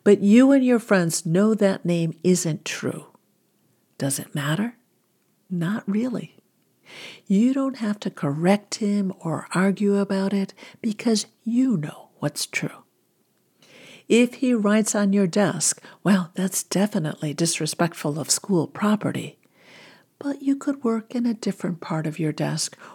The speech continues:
or put a paper over his writing and move on. If the teacher asks why there's writing on your desk,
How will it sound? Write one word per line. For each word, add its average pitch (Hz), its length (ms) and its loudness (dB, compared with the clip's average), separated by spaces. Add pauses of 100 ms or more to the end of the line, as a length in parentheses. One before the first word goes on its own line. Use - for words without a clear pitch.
or 254 80 -4
put 254 240 -4
a 254 60 -2
paper 214 500 -2
over 160 320 0
his 156 160 0
writing 156 460 -2 (320)
and 185 320 -4 (280)
move 226 220 -2
on. 220 260 -2 (1120)
If 170 120 2
the 156 120 2
teacher 233 480 0
asks 156 420 0 (280)
why 175 280 6
there's 175 320 4
writing 156 420 2
on 135 140 -6
your 139 140 -4
desk, - 500 -6